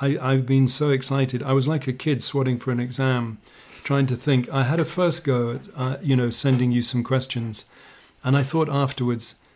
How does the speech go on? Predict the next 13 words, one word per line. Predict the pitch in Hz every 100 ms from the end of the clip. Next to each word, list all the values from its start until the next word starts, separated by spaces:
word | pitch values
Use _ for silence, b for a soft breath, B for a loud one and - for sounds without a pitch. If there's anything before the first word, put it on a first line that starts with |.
| b b _ -
"That's | 151 135
just | - 113 -
pathetic." | 120 - 127 113 117 - -
Those | 131 147 143
kind | 147 139
of | 127
questions | - 131 - 131 120 110 - _ b b b b 117
do | 117 123
not, | 123 131 127 - - -
you | - 127
know, | 120 120 120 -
somebody | 135 - 143 143 139 135 135
who's | 98 123 123 117 -